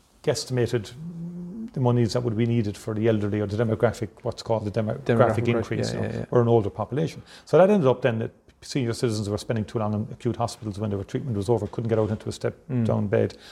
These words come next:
Speaker 1: or couldn't get a home care package to get home. The flow through the hospitals prior to this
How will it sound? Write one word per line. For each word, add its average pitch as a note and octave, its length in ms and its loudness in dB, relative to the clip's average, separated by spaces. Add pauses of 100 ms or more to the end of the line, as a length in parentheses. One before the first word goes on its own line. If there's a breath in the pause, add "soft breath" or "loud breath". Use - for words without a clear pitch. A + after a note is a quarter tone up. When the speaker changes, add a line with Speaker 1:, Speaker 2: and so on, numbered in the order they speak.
(100)
Speaker 1:
or - 80 -2
couldn't A#2 180 0
get - 100 8
a B2 40 -2
home G3 180 6
care A#2 140 0
package - 340 -4
to B2 80 -8
get A2 160 -6
home. B2 240 -2 (380 loud breath)
The E3 240 -2
flow G#3 260 8
through E3+ 160 0
the C3 60 2
hospitals C3 480 -4
prior D#3+ 320 -4
to - 120 -10
this B2 300 -2